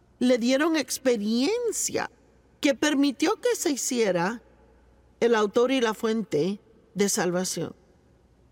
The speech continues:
Y aún algunas de las cosas duras que Jesús vivió le ayudaron a prepararle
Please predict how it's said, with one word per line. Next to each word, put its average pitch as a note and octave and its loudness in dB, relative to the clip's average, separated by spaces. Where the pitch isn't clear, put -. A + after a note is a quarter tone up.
Y C4+ 4
aún B3 2
algunas C#4+ 0
de C#4 2
las C4 0
cosas C4+ 0
duras B3+ -2
que B3+ -2
Jesús A3+ -2
vivió A3+ 2
le B3 4
ayudaron A#3+ 2
a C#4 -2
prepararle G3+ -2